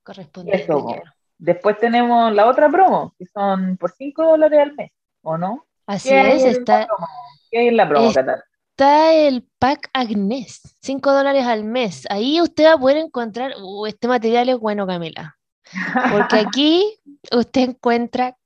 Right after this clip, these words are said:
Speaker 1: cápsulas de video de nuestras caritas preciosas, donde vamos a estar hablando de personajes femeninos, de series, películas, dirigida por quien sea,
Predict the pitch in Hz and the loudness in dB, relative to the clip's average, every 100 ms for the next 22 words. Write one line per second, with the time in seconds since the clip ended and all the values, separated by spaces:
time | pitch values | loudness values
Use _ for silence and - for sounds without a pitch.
0 | - 269 277 302 294 294 285 285 285 302 | -2 0 0 0 2 2 0 -2 0 2
1 | 240 226 247 208 202 - 185 190 185 180 | 2 0 -4 -6 -6 -8 -12 -10 -10 -10
2 | - 285 302 392 302 339 - - 294 302 | -8 -8 -4 -4 -4 -6 -6 -6 -4 0
3 | 302 330 320 294 294 294 269 285 302 294 | 2 2 0 0 0 0 0 -4 -4 -2
4 | 269 294 285 254 233 233 247 277 262 220 | 0 0 0 -4 -4 -6 -6 -6 -6 -6
5 | 208 208 262 285 302 311 - 190 185 - | -4 -6 -8 -6 -6 -6 -8 -10 -8 -4
6 | 254 269 285 285 - 208 202 254 269 269 | -2 -2 -2 -4 -6 -10 -8 -8 -6 -4
7 | 269 269 262 226 214 233 240 226 220 233 | 0 -2 -4 -8 -6 -2 -2 -2 -6 -4
8 | 240 247 - 262 208 147 | -4 -4 -4 -2 -2 -2